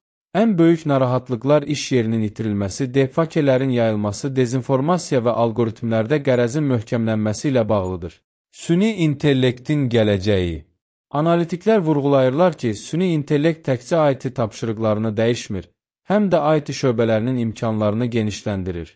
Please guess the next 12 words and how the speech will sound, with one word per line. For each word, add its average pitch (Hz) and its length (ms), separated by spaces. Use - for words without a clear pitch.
Gələcəkdə 160 520
avtomatizasiya 156 1000
daha 139 340
az 120 160
resursla 120 640
daha 123 220
çox 139 260
iş - 220
görməyə 110 400
imkan 117 380
verdiyi 107 320
halda, 104 480